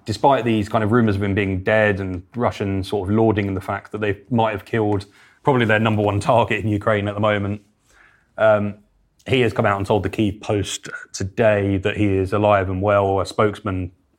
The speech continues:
last week told me he was alive and well as well. But he's come up with a, a joke that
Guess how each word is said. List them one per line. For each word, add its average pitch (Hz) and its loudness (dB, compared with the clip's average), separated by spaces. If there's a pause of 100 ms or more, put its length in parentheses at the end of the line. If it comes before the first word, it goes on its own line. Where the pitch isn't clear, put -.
(340)
last 98 2
week 107 -2
told 95 -4
me 98 -4
he 101 -4
was 92 -6
alive 95 0
and 147 -8
well 101 -2
as 95 -6
well. 98 -2 (180)
But 131 4
he's 139 4
come 135 0
up 117 -4
with 107 2
a, 101 2
a 104 -6
joke 101 -4
that 98 -6